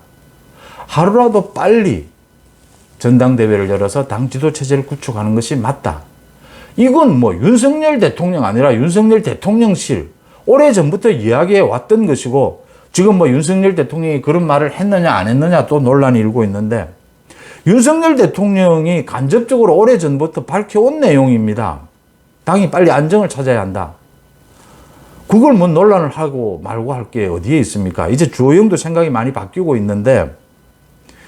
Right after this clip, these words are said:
십이월부터 시작해서 일월 말이나 이월 초에 뭐 당대표를 뽑는 걸로 하자.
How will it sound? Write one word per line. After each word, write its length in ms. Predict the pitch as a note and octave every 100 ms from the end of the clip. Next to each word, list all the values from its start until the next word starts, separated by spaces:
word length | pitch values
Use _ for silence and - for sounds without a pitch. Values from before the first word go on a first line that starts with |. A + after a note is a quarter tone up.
| - -
십이월부터 640 | - G3 C3 D3+ F#3 F3
시작해서 420 | D3 C3 C3+ C3+
일월 640 | A#2 D#3+ E3+ E3 A#2 F2+ - _ _
말이나 420 | A2+ A#2+ C#3+ C#3
이월 360 | G#2 A2+ C#3 C#3
초에 320 | - F3+ A2+
뭐 340 | D#2+ F2 D2+ -
당대표를 460 | A2 A#2 A2 A#2 G2
뽑는 320 | G#2 A2+ A2
걸로 180 | G#2 F#2
하자. 280 | G2 D#2